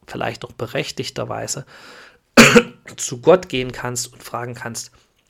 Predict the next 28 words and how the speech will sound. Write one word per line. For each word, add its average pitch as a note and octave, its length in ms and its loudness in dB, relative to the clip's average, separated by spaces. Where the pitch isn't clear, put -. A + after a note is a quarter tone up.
was C3 440 -2
ist - 200 -10
in C3+ 80 -10
dieser C3 280 -8
Situation, A#2 760 -10
was C#3 260 -4
spielt - 300 -6
sich - 180 -8
hier C3 160 -6
ab, - 160 -6
was B2 500 -6
kann B2 260 -8
ich A#2+ 140 -12
in A#2 120 -16
dieser A#2+ 520 -10
Situation A2 1040 -10
tun? A#2+ 420 -4
Und A2+ 260 -8
dann C3+ 320 -6
zeigt - 480 -4
es - 140 -6
Gott - 260 -12
dir. G2 180 -12
Gott A#2+ 220 -8
zeigt - 500 -4
dir, C#3+ 260 -6
wie C3 280 -8
du B2+ 300 -4